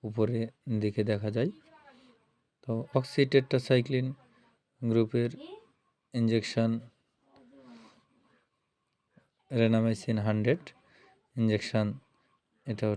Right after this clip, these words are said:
টেন সিসি ইনজেকশন দিয়ে দিচ্ছি। তো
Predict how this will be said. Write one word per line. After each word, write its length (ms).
টেন 160
সিসি 340
ইনজেকশন 600
দিয়ে 140
দিচ্ছি। 420
তো 240